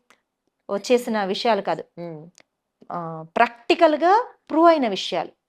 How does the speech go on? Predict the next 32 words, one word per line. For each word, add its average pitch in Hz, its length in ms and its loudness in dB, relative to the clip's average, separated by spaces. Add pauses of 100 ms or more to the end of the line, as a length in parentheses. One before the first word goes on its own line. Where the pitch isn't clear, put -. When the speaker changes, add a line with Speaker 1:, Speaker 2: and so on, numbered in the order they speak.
(220)
Speaker 1:
యోగా 214 380 2
ఎప్పుడు 269 440 0
ప్రూవ్డ్ 302 360 0
సైన్స్ 247 380 0
అంటారు 160 360 -4
దాన్ని. 151 260 -10 (520)
యోగా 196 360 4
చేసే, 196 180 -4
యోగాలో 208 440 2
చేసే 196 160 -4
ఆసనాలు 190 540 2
కావచ్చు, 175 500 -4 (300)
మంచి 233 300 0
ఆహార 247 320 4
పద్ధతులు 247 600 -2 (300)
యోగాతో 254 360 4
పాటే 240 240 2
అలవాటైపోతాయి. 220 760 -2 (120)
Speaker 2:
ఓకే. 165 300 -20 (320)
Speaker 1:
బాగా 339 400 -4
యోగా 269 200 4
చేసే 233 300 0
వాళ్ళకి 190 360 0
ను-, 208 200 -8
మీరు 226 260 4
వద్దన్నా 214 580 2
సరే 311 440 2 (100)
ఖచ్చితంగా 262 320 -2
ఎనిమిది 226 220 -2
గంటలు 214 220 -2
నిద్ర 190 220 -6
వచ్చేస్తుంది, - 500 -12